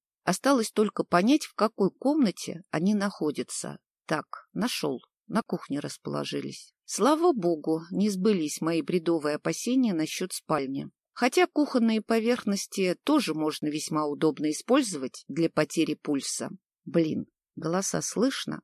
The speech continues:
а о чем говорят, разобрать невозможно. Шампанское. Удалось вычленить одно слово из речи соседки. Собираются пить шампанское? Или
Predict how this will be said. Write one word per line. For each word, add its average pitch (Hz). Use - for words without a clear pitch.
а 151
о 156
чем 190
говорят, 170
разобрать 156
невозможно. 170
Шампанское. 160
Удалось 180
вычленить 147
одно 156
слово 208
из 143
речи 170
соседки. -
Собираются 170
пить 180
шампанское? -
Или 208